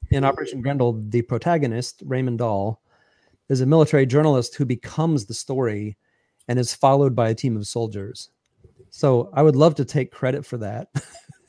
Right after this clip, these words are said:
<laughs> but I wasn't actually planning it. It just happened. And I'm glad they noticed it because I went, "That is what I did, isn't it?" Um, also, there's a, there's a journey trope that's, that's pretty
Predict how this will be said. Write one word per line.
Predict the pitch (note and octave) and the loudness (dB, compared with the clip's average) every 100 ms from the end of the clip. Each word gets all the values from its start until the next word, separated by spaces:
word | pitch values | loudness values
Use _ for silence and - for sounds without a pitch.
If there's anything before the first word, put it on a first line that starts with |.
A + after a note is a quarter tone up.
| _ | _
<laughs> | F#3 - _ - - | -2 -2 _ -12 0
but | D3+ | 2
I | F3 | 6
wasn't | B3+ - A#3 | 6 6 0
actually | - - F3 B2 | 0 -2 -2 -2
planning | - C#3 C3+ A2+ | -2 -2 0 -2
it. | G#2+ | -4
It | B2 | -6
just | B2+ - | -8 -6
happened. | A#2 B2+ G#2 G2+ - - - _ - | -6 -6 -8 -10 -14 -20 -20 _ -4
And | C3 | -2
I'm | C3+ | 2
glad | C3+ D3+ | 4 4
they | C#3 | 4
noticed | C3+ E3+ D#3 - | 4 4 4 2
it | A#2+ E3+ | -2 -2
because | C#3 C3+ | -4 -2
I | B2+ | -2
went, | C3+ | -2
"That | - F3+ | -2 -2
is | C#4+ | -2
what | C3 G#2+ | -2 -2
I | |
did, | G#2 A2+ | -2 -2
isn't | E3+ | -2
it?" | G2 - _ _ _ _ B2+ | -4 -10 _ _ _ _ -2
Um, | A#2+ A#2 B2 - | 0 0 -2 2
also, | E3+ - | 2 4
there's | D#3+ C#3+ | 4 6
a, | D3 | 4
there's | D#3 D3+ | 2 2
a | D#3 | 2
journey | B2+ D3 C#3 | 4 4 2
trope | B2+ C3 A#2+ A#2+ - | 0 2 2 2 -4
that's, | B2 A#2 - | -10 -10 -12
that's | - A#2 - | -12 -10 -12
pretty | _ C#3 B2 A2 | _ -4 -2 -4